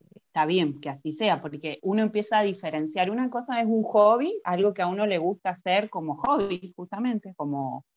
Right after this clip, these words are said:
actividad placentera, eh, y otra cosa es la elección de, de una, de una carrera, de una profesión para, em, para decir, "Bueno, a esto quiero trabajar y dedicarme el resto de mi vida".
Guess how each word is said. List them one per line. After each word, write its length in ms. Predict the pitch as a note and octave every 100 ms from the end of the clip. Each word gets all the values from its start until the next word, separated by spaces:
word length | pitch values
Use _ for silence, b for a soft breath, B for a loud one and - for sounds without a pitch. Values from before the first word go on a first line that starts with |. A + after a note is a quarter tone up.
| _ -
actividad 500 | C#3+ C#3 C#3+ C#3+ D#3
placentera, 880 | E3+ E3 E3 D#3 D#3 A#3 A3+ A#3+ B3+ _ _ _ _ _ _ _ _
eh, 640 | F3+ D#3 C#3+ C#3 C#3 C#3+ - _ _
y 200 | - E3+
otra 320 | F#3 G#3 A3
cosa 360 | G#3+ G#3 A3 F#3+
es 100 | G3
la 100 | G3+
elección 480 | F3 D#3 - F3+ F3+
de, 260 | F3 D#3+ D3+
de 100 | D3+
una, 340 | D#3+ E3 D#3+ -
de 200 | D3 D3
una 180 | D#3
carrera, 540 | D3+ C#3 D3+ F3 D#3 D3
de 80 | C#3+
una 200 | D3 D3+
profesión 840 | C#3+ C#3+ B2+ - F3+ F3+ F#3+ G#3 _
para, 500 | - D3 D#3 F3+ G#3 _ -
em, 920 | D3 C#3 C3+ C3 C3 C3 C3 C3 C#3 - - _ _ _ _
para 200 | C#3 C#3
decir, 220 | E3 -
"Bueno, 320 | D#3 E3 B2+ - _ -
a 100 | C3+
esto 260 | D3+ F#3 F3+
quiero 400 | F3+ E3+ F#3 F#3
trabajar 680 | E3+ C#3+ C#3 - F3 G3 G#3+
y 60 |
dedicarme 460 | F#3 D3+ C#3+ D3 D#3
el 60 |
resto 240 | D#3 D#3 D#3
de 60 |
mi 140 | D3+ C#3+
vida". 200 | C3+